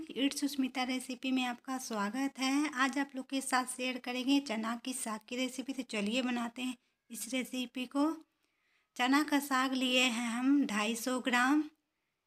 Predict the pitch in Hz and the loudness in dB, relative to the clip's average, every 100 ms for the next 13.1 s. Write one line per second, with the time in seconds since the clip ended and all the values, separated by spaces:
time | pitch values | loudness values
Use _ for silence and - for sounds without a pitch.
0 | _ _ _ - 240 240 254 277 277 247 | _ _ _ -4 0 6 8 8 4 -2
1 | 226 240 247 240 233 240 240 233 233 233 | -2 -2 -4 -2 0 2 -2 -2 -2 -4
2 | - 247 247 240 240 226 240 233 233 240 | -6 -4 -4 -2 -2 -4 -4 -2 0 0
3 | 247 233 269 302 294 _ _ _ _ _ | 0 0 2 2 -2 _ _ _ _ _
4 | _ _ _ _ _ _ _ 254 285 254 | _ _ _ _ _ _ _ 2 4 4
5 | 254 240 233 - 254 262 285 294 _ 196 | 2 0 0 -4 0 2 2 0 _ -16
6 | - 214 226 247 233 240 214 240 247 262 | -8 -2 0 -2 0 0 0 0 2 4
7 | 262 285 311 320 220 214 - 214 214 240 | 6 6 6 2 -4 -8 -2 -2 0 0
8 | 254 254 277 320 320 _ _ _ _ _ | 2 4 4 4 0 _ _ _ _ _
9 | _ _ _ _ _ _ _ _ - - | _ _ _ _ _ _ _ _ -14 -4
10 | 262 254 294 311 302 294 202 277 277 262 | 4 6 8 6 2 0 0 0 4 2
11 | 247 254 - 202 233 262 254 262 269 254 | 2 -2 2 2 2 -2 0 4 6 6
12 | 269 302 339 214 226 233 254 - 277 294 | 6 6 4 2 2 2 0 2 4 6